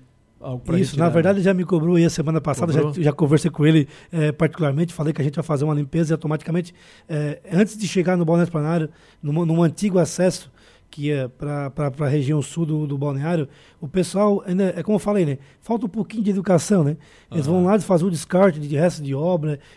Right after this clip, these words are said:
Speaker 2: de resto de, de colchão, cama, então ali ficou uma, uma figura meia, meia feia, né? Então a gente vai passar lá, vai limpar,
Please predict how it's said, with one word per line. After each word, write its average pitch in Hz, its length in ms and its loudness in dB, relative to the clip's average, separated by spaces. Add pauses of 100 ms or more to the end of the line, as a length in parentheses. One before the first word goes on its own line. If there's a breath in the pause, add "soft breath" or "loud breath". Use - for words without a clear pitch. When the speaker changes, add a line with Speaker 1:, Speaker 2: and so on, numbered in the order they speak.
Speaker 2:
de 139 180 -4
resto 170 300 0
de, 151 300 -4 (300 loud breath)
de 139 260 -4
colchão, 156 720 2
cama, 180 400 2
então 208 240 0
ali 214 180 0
ficou 208 300 -2
uma, 196 320 0 (320 loud breath)
uma 165 220 0
figura 180 260 2
meia, 180 240 4
meia 180 200 6
feia, 180 280 2
né? 143 60 -2
Então 143 160 -6
a 185 60 -2
gente 175 120 -2
vai 170 160 0
passar 151 240 -4
lá, 165 140 -2
vai 147 140 -2
limpar, 160 360 -4